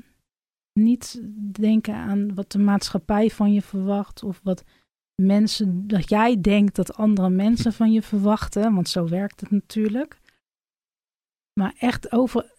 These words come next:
ik deed zelf 's ochtends in de spiegel aankijken en zeggen van, "Goh, waar word ik nou echt gelukkig van?"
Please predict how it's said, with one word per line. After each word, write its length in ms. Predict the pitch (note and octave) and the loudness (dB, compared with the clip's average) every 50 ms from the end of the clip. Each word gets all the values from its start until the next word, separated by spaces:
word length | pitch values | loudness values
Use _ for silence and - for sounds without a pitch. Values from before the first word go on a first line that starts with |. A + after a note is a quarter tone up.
| _ | _
ik 100 | - A#3+ | -4 0
deed 160 | G#3 A#3+ A#3+ - | 0 0 2 2
zelf 240 | C4 C4+ C4+ A#3 | 2 2 2 0
's 120 | - - - | -2 -4 -6
ochtends 280 | C#4+ C#4 - C4 A#3 | -4 -2 -2 -2 0
in 60 | B3+ A3+ | 2 2
de 60 | A3 | 0
spiegel 460 | - - - - D4+ D4+ - - C4+ C4 | 0 -2 -4 -2 -2 -2 0 0 0 0
aankijken 760 | C4+ C4 C4+ B3 - C4 B3+ B3+ B3+ B3+ - B3 A#3+ A#3+ A#3 | 2 2 0 0 2 0 0 0 0 0 -2 -4 -2 0 0
en 100 | A3+ G3+ | 0 0
zeggen 300 | - A#3 A3 - - G#3 | 2 0 0 -2 -2 -4
van, 140 | - G#3 | -4 -4
"Goh, 240 | - - A#3+ A#3 G#3 | -2 0 0 0 2
waar 200 | F#3 G#3+ A3 A3+ | 2 2 2 2
word 260 | G#3+ G3+ F#3 - - | 2 0 0 -2 -2
ik 180 | - C4 - - | -4 -6 -2 -2
nou 220 | A#3 A3+ A3 A3 | 0 0 0 0
echt 220 | G#3+ A3 A3+ - - | -2 -4 -4 -4 -4
gelukkig 460 | - F#3 F#3+ A#3 A#3 - F#3+ - - - | -2 0 0 0 -2 -4 -6 -10 -10 -12
van?" 320 | - F3 D#3 E3 F3 F3 | -8 -6 -6 -4 -6 -8